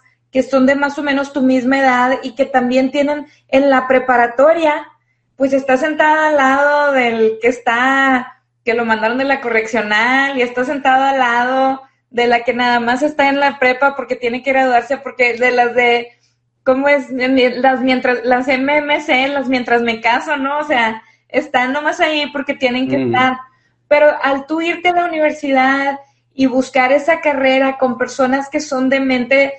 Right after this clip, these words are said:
Speaker 1: similar a la tuya, entonces haces amistades que posiblemente se pueden hacer de por vida. O sea, la socialización que uno encuentra en esa edad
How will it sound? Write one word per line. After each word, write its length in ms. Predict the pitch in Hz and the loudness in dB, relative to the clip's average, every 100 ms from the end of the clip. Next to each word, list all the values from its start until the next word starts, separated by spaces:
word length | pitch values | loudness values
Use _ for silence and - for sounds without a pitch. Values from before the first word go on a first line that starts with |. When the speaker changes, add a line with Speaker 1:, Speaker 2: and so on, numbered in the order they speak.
| - | -16
Speaker 1:
similar 640 | _ - 240 226 226 226 247 | _ -2 -2 2 2 2 2
a 60 | |
la 220 | 277 277 - | 2 0 0
tuya, 460 | 262 247 262 320 - _ _ | -2 2 0 -2 -10 _ _
entonces 440 | - 226 285 320 311 | -8 -2 -2 0 0
haces 260 | 302 311 | 0 -2
amistades 880 | 311 294 269 - 254 254 285 302 - _ _ _ _ _ _ _ _ _ _ - | -4 -4 -4 -4 -2 2 0 -2 -12 _ _ _ _ _ _ _ _ _ _ 0
que 320 | 269 240 - | 2 2 -2
posiblemente 580 | 254 269 285 302 302 311 | -6 -4 -2 -2 -2 -2
se 140 | 311 | -4
pueden 340 | 302 277 269 269 | -2 0 0 0
hacer 300 | 269 277 254 | -2 -2 2
de 100 | 269 | 0
por 240 | 269 240 | 0 -2
vida. 280 | 233 277 254 | 0 2 2
O 40 | |
sea, 140 | 247 254 | 0 0
la 160 | 247 | 0
socialización 1120 | 247 262 - 254 247 233 254 254 277 285 320 - _ _ _ - | 0 -4 -4 -4 -4 -6 -8 -4 -2 -2 -2 -8 _ _ _ 2
que 120 | 262 | 2
uno 300 | 262 277 285 | 4 2 -2
encuentra 640 | 285 269 269 269 269 247 | -2 0 0 0 0 0
en 120 | 233 | 2
esa 300 | 247 254 277 | -2 0 2
edad 460 | 269 247 247 339 | 4 4 2 -2